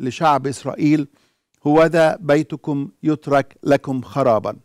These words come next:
واعتبروا أنه بهذه العبارة قد انتهى شعب إسرائيل وانتهت الأمة الإسرائيلية، وأن الآن الله عنده شعب آخر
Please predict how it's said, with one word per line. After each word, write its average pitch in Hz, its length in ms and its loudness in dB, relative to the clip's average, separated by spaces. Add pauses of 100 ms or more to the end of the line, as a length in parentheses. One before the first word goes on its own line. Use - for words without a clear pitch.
(800)
واعتبروا 202 640 2
أنه 156 200 -2
بهذه 170 600 0
العبارة 120 640 0 (760)
قد 185 280 2
انتهى 175 680 -2
شعب 123 420 -2
إسرائيل 170 600 -4 (540)
وانتهت 151 640 0
الأمة 127 760 -2 (180)
الإسرائيلية، 147 920 0 (580)
وأن 165 400 0
الآن 165 960 0 (260)
الله 139 440 2
عنده 135 600 -2
شعب 120 540 -4 (140)
آخر 131 460 2